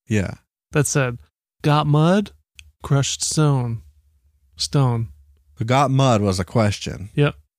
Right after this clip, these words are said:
Speaker 1: And yes, of course.
Speaker 2: Yeah.
Speaker 1: That's my answer.
Speaker 2: Of course I got mud. It's springtime.
Speaker 1: And where was this?
Speaker 2: This is in Madbury. This was a gr-, uh,
Speaker 1: Okay, so most people driving by, most of them got mud.
Speaker 2: Oh, they, they most certainly got mud. A
Speaker 1: I
Speaker 2: lot
Speaker 1: think
Speaker 2: of people
Speaker 1: you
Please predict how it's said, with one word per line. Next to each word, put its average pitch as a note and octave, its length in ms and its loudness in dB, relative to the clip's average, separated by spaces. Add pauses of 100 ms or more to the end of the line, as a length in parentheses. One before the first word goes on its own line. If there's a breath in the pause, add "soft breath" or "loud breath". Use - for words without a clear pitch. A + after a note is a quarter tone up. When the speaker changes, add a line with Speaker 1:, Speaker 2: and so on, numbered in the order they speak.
(120)
Speaker 1:
And G#2 220 -2
yes, G#2 320 2
of - 120 -8
course. F2 520 0
Speaker 2:
Yeah. C#3+ 220 2
Speaker 1:
That's F2+ 260 -4
my F2+ 140 0
answer. F2 460 -2 (100)
Speaker 2:
Of - 60 -20
course D#3+ 220 2
I B2 60 -2
got A#2 160 -2
mud. A#2 320 0
It's A#2+ 120 0
springtime. A#2+ 720 0 (180)
Speaker 1:
And A2 140 0
where B2 180 2
was F3 160 0
this? G3+ 360 -2 (460)
Speaker 2:
This C#3+ 160 -2
is D#3 100 0
in C#3 120 2
Madbury. B2 640 -4
This D3 140 -4
was D3+ 100 0
a C#3+ 60 2
gr-, C#3+ 180 -2
uh, C3+ 260 0
Speaker 1:
Okay, A2+ 140 0
so C3 180 0
most D#3 300 0
people C#3+ 200 0
driving A2+ 340 2
by, A2 180 2
most A2+ 280 0
of G#2+ 60 -4
them G2+ 80 -2
got F#2+ 180 0
mud. F#2+ 360 -4 (240)
Speaker 2:
Oh, E3+ 140 0
they, C#3+ 140 -2
they D3+ 340 -2 (400)
most E3 240 2
certainly F3+ 320 2
got C3 200 -2
mud. C3+ 280 0
A C3 40 -2
Speaker 1:
I C#3 40 2
Speaker 2:
lot D#3 80 2
Speaker 1:
think F3+ 140 2
Speaker 2:
of F#3 40 2
people - 20 -
Speaker 1:
you B2 40 2